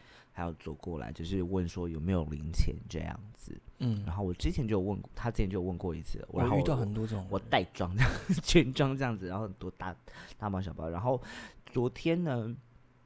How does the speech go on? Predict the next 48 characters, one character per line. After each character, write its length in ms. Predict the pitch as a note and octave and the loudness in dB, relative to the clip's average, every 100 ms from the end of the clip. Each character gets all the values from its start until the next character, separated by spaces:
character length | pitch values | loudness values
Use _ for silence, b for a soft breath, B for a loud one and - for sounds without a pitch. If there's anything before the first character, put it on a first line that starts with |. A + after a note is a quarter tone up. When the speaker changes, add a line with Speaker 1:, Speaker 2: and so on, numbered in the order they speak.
| _ - | _ -14
Speaker 1:
我 100 | - F#2 | -4 0
一 20 | |
样 140 | A2 | 0
就 80 | A2+ | 0
是 200 | G#2+ A2+ | -2 -2
到 200 | - A2+ | 2 2
那 160 | A2 F#2+ | 2 -2
边 260 | - F#2+ | -2 -4
之 200 | F#2+ - | -4 -4
后 180 | F2 G2 | -4 -2
抽 380 | F2 - G2+ F2 | -6 -8 -8 -6
烟， 200 | D#2+ D2+ | -6 -8
他 180 | G2 F#2+ | -6 -4
一 60 | F2+ | -2
样 200 | E2+ F#2+ - | -4 -6 -8
过 160 | A2 | -6
来 120 | F2 | -6
跟 180 | D2 F#2+ | -6 -6
我 100 | F2 | -6
问 220 | E2 F#2 D#2 | -6 -6 -6
钱， 360 | - - D#2+ - - B B B B B - | -10 -10 -12 -12 -20 B B B B B -14
然 180 | G2 | -12
后 480 | E2+ - - F#2 G2 - | -12 -12 -8 -6 -6 -4
我 100 | E2+ | -2
没 220 | E2 F#2+ | 0 0
有 160 | G2 | -2
之 260 | D#2+ - F#2 | -6 -6 -6
后， 380 | F2+ G#2 E2+ - - - b b | -6 -6 -8 -10 -20 -20 b b
他 160 | - A#2 | -6 -6
离 180 | G#2 G2+ | -4 -8
开 340 | - - A2 | -10 -6 -4
的 160 | A2+ G2 | -4 -6
时 240 | - F2+ | -8 -8
候 200 | E2 - | -8 -6
是 120 | F#2+ F#2+ | -8 -8
给 140 | - | -8
我 120 | E2 D#2+ | -6 -8
一 40 | |
个 320 | - E2 B1 - _ b b b b _ _ | -6 -8 -8 -14 _ b b b b _ _
“你 120 | G2 | -6
怎 160 | G2 F2+ | -6 -6
么 100 | C#2 | -8
穿 240 | D2 F2+ D#2 | -6 -4 -4
这 140 | E2+ | -4
样 200 | D#2 C#2+ | -4 -6
子” 140 | C2+ - | -6 -6
的 100 | C2 | -6
表 200 | - G#1 | -4 -4